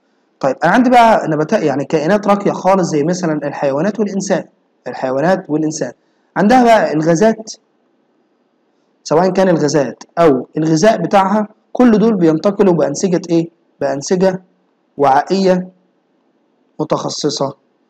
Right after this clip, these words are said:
ليه؟ لأن أنا مثلا ما ينفعش آخد الغاز بتاعي اللي هو الأكسجين بالانتشار، ما ينفعش آخده بالانتشار، ما ينفعش آخد س-، أطلع ثاني أكسيد الكربون بالانتشار، لا ده أنا عندي أنسجة متخصصة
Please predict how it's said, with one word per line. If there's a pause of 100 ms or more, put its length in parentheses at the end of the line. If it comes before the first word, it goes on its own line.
(480)
ليه؟
لأن
أنا
مثلا
ما
ينفعش
آخد
الغاز
بتاعي
اللي
هو
الأكسجين (220)
بالانتشار، (220)
ما
ينفعش
آخده
بالانتشار، (460)
ما
ينفعش
آخد
س-،
أطلع
ثاني
أكسيد
الكربون
بالانتشار،
لا
ده
أنا
عندي
أنسجة (200)
متخصصة